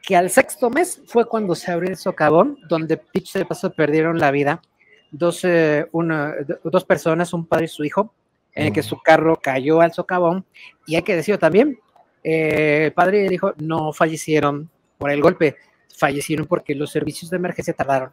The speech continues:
Speaker 1: horas en llegar y murieron ahí sofocados al, al fondo de un hoyo de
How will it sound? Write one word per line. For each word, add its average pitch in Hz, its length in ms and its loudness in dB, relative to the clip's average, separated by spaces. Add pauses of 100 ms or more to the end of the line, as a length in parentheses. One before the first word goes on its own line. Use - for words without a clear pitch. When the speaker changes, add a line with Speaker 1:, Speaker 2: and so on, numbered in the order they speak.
(120)
Speaker 1:
horas 185 520 4
en 151 220 -4
llegar 139 420 -4 (760)
y 160 140 -2
murieron 160 460 0
ahí 147 180 -2
sofocados 165 680 -8
al, 135 400 -2 (160)
al 147 220 0
fondo 190 300 2
de 190 100 0
un 196 120 -4
hoyo 190 300 0
de 185 120 -4